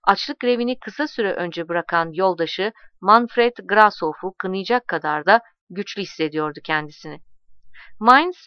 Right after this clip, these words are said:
bir Kasım'da kaleme aldığı infoda şöyle diyordu: "Evet, herkes bir gün ölecek. Önemli olan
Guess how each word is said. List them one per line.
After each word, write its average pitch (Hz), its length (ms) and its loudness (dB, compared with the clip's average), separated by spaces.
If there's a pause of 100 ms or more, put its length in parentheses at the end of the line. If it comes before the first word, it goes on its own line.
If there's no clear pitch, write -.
(280)
bir 302 200 0
Kasım'da 180 560 -4
kaleme 190 400 0
aldığı 156 420 2
infoda 180 560 -2 (200)
şöyle 185 420 2
diyordu: 139 400 -8 (1080)
"Evet, 247 300 0 (320)
herkes 294 540 2
bir 240 160 0
gün 214 300 -4
ölecek. 160 500 -6 (320)
Önemli 233 380 4
olan 226 360 2